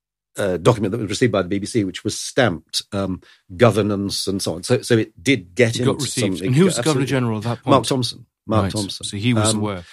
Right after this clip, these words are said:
Speaker 1: so
Speaker 2: So several Director Generals
Speaker 1: Oh,
Speaker 2: knew
Speaker 1: you've,
Speaker 2: and
Speaker 1: you're,
Speaker 2: did nothing.
Speaker 1: there are actually, I think, four, Tony Hall, John Burt, Mark Thompson, and indeed,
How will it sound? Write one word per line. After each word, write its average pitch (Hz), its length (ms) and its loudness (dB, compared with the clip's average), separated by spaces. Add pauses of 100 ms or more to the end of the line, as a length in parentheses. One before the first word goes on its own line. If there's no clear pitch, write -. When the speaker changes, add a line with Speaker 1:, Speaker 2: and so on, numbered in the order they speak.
(120)
Speaker 1:
so 139 140 0
Speaker 2:
So 135 60 2
several 160 560 0
Director 104 440 -4
Generals 92 340 -4
Speaker 1:
Oh, 196 200 6
Speaker 2:
knew - 40 -2
Speaker 1:
you've, 139 240 -6
Speaker 2:
and 107 100 -4
Speaker 1:
you're, 131 140 2
Speaker 2:
did 101 120 0
nothing. 107 320 -4
Speaker 1:
there 120 160 6
are 107 80 2 (140)
actually, 120 440 0 (800)
I 113 80 -4
think, 113 420 -4
four, 101 400 2
Tony 117 300 0
Hall, 101 280 0
John 95 360 -2
Burt, 95 280 2
Mark 92 280 -2
Thompson, 90 400 -2
and 90 240 0
indeed, 87 560 2